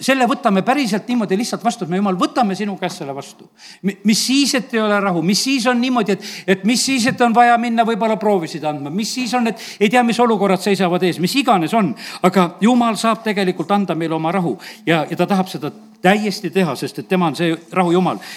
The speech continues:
eh, kes seda saab anda ja kes seda teeb. Kiitus Jumalale. Nii et meil on võimalus teha oma valikut täna. Võtame lihtsalt usus selle sõna vastu.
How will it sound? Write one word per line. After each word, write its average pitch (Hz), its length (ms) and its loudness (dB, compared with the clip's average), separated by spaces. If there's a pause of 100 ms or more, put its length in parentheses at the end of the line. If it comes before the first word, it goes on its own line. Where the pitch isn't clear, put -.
(140)
eh, 143 240 -4
kes 165 220 -2
seda 147 180 -2 (460)
saab 208 240 2
anda 110 240 -6 (120)
ja 135 80 -4
kes - 200 -4
seda 135 160 -6
teeb. 156 220 -2 (720)
Kiitus 170 320 -2
Jumalale. 120 380 -4 (1120)
Nii 196 80 4
et - 300 -4 (800)
meil 156 120 2
on 180 80 4
võimalus 185 460 0 (180)
teha 160 160 0
oma 143 120 -2
valikut 151 360 -8
täna. 113 240 -4 (1000)
Võtame 180 260 -2
lihtsalt - 240 -12
usus 135 180 -12
selle 113 160 -12
sõna 117 200 -8
vastu. 113 340 -14